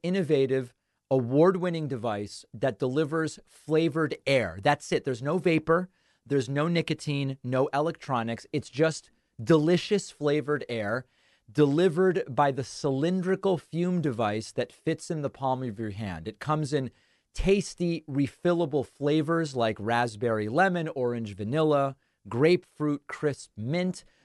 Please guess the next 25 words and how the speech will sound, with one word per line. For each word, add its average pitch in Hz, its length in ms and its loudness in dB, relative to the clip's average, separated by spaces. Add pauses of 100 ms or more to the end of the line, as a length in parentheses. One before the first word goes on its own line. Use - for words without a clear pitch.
(100)
The 123 160 2
Fume 196 420 0
device 165 460 0
goes 139 280 0
in 131 140 -6
your 107 120 -6
pocket. 165 540 -2
You 127 140 -6
can 110 180 -8
carry 117 400 -2
it 104 80 -4
around. 131 600 -2
It 117 100 -4
has 117 320 -4 (300)
movable 175 640 2
parts 156 400 0
and 127 180 -6
magnets, 139 500 -2
so 120 200 0
if 113 180 -4
you're 117 100 -2
fidgeting 160 840 0 (320)
or 120 160 0
want 143 420 2
to, 143 400 -4